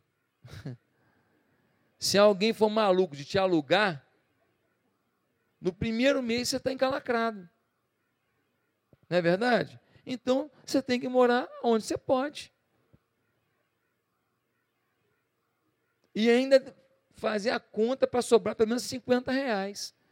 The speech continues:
Pra se precisar comprar um remédio, você ter. Você tem que aprender a lidar com o que você tem. Quando eu vim pra cá, e eu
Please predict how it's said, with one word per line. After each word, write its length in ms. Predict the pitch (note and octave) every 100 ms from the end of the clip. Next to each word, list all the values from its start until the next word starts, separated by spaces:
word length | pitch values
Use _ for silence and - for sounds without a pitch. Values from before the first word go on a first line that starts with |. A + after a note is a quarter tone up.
| _ _ _
Pra 120 | E3+
se 140 | E3+ A#3
precisar 320 | - - A3
comprar 320 | G#3+ G#3 G3+
um 60 | G3+
remédio, 420 | G3 F3 F3+ F3+
você 140 | -
ter. 320 | - G3 F#3 G3+ _ _ _ _ _ _ _ _ _ _ _ _ _ _ _ _ _ _ _ _ _ _ _ _ _ _ _ _ _ _ _ _ _ _ _ _ _ _ _ -
Você 160 | A3
tem 140 | G#3 G3+
que 60 |
aprender 560 | G#3 - C#4+ C4+ C4+ C#4+ _ _ _ _
a 100 | -
lidar 300 | F#3 F3+ E3+
com 80 | F3+
o 60 | A3+
que 100 | C4
você 260 | C#4 -
tem. 460 | E4 C4 B3+ C#4 C4 _ _ _ _ _ _ _ _ _ _ _ _ _
Quando 260 | - E3 F3+
eu 100 | E3+
vim 200 | C#3+ E3
pra 240 | D3 C#3
cá, 440 | - F#3+ A#3+ G3 C3+ _ _ _ _ _ _ _ _ _ _ _ _ _ _ _ _ _ _ _ _ _ -
e 100 | C3
eu 300 | D3 D3